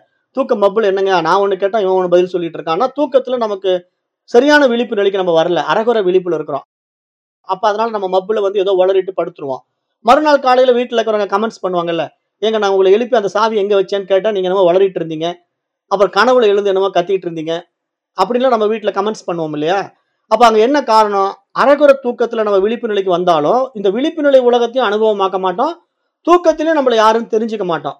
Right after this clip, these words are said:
அப்ப அங்க என்ன? மனமயக்கம். மனசு வந்து முழுமையா விடுதலை ஆகல, அந்த இடத்துல இருந்து வெளிப்படவும் இல்ல, அதே சமயம் உலகத்தை விவகாரத்துக்கு வர மாட்டேங்குது. இப்படி ரெண்டும் கெட்டான் நிலை, அது மாதிரி இருக்கும். அப்ப அந்த இடத்துல மனம் வந்து புத்தியாக மாறல. புத்தியாக பிரகாசிச்சதா தான் அதுக்கு விடை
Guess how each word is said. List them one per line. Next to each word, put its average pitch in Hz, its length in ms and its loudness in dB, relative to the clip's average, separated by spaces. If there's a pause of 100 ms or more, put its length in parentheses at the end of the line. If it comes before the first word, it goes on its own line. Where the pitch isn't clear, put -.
அப்ப 190 200 -4
அங்க 214 160 0
என்ன? 240 260 0
மனமயக்கம். 190 800 -2
மனசு 247 260 -4
வந்து 220 240 -4 (800)
முழுமையா 320 400 4 (100)
விடுதலை 277 360 4
ஆகல, 202 300 4 (100)
அந்த 185 200 -2
இடத்துல 233 220 4
இருந்து 240 180 6
வெளிப்படவும் 240 440 2
இல்ல, 160 180 0 (840)
அதே 330 180 6
சமயம் 320 300 4
உலகத்தை 294 320 8
விவகாரத்துக்கு 262 520 6
வர 196 120 6
மாட்டேங்குது. 175 360 0
இப்படி 190 180 4
ரெண்டும் 254 220 0
கெட்டான் 196 300 0
நிலை, 160 140 0 (100)
அது 196 240 0
மாதிரி 233 220 4
இருக்கும். 170 280 -2
அப்ப 180 200 0
அந்த 202 140 2
இடத்துல 247 320 2
மனம் 214 340 0
வந்து 226 160 0
புத்தியாக 247 520 2
மாறல. 185 400 0 (640)
புத்தியாக 302 580 4
பிரகாசிச்சதா 247 760 2
தான் 311 220 4
அதுக்கு 240 300 -2
விடை 240 200 4